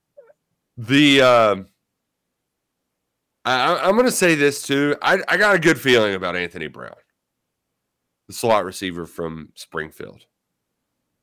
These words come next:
I just, and it, it's not, like, I haven't even really watched him. I don't think I've really watched him much at practice.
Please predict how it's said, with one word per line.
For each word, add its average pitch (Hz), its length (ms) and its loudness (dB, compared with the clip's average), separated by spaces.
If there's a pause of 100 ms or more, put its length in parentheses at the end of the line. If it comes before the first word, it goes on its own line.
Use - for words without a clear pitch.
(320)
I 123 100 6
just, 131 280 2 (840)
and 135 300 -2
it, 135 200 -6
it's 123 240 -6
not, 147 200 0
like, 117 200 -6
I 160 140 -6
haven't 180 220 -8
even 131 200 -8
really 113 200 -4
watched 82 400 -12
him. 98 140 -12
I 101 60 -16
don't 127 140 -14
think 113 140 -12
I've 87 140 -6
really 95 180 -6
watched 78 340 -10
him 85 80 -8
much 80 220 -14
at - 80 -20
practice. - 600 -12